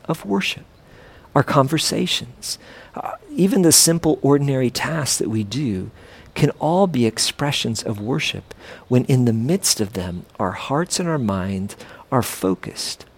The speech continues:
on who God is and what he has done. Worship is not a prescribed or, or static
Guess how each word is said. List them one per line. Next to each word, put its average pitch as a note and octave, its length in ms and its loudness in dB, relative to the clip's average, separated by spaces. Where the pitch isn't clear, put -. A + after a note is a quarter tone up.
on F#2 140 -8
who G#2 160 -6
God G#2+ 260 -2
is F2+ 500 -6
and G#2 160 -4
what E2+ 160 -8
he E2+ 80 -8
has - 160 -8
done. E2 300 -10
Worship E3+ 540 0
is C3 160 -2
not D3 160 4
a A#2 40 0
prescribed A#2 920 2
or, G#2 100 0
or A2+ 160 -4
static A#2 800 -2